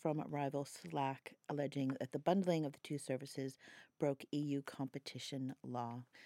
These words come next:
That's what Microsoft does, though. I suppose if it's more secure, you can see, it seems like Teams is used by big organizations, and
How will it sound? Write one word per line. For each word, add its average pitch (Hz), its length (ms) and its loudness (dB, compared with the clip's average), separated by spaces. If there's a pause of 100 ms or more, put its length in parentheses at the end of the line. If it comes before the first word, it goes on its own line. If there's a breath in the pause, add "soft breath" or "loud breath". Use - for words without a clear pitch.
(220 loud breath)
That's - 120 -20
what - 140 -20 (140)
Microsoft 151 380 -10
does, - 280 -12
though. 117 220 -16 (1700 loud breath)
I 294 80 6
suppose 262 360 6
if 208 140 6
it's - 180 0
more 165 140 0 (100)
secure, - 320 -4 (280 loud breath)
you 240 100 4
can 220 140 8
see, 185 120 8
it 170 160 8
seems 277 320 8
like 202 300 6
Teams 196 480 6
is 165 160 -4
used 160 260 4
by 147 140 4
big 143 240 2
organizations, 127 880 0
and 123 160 -2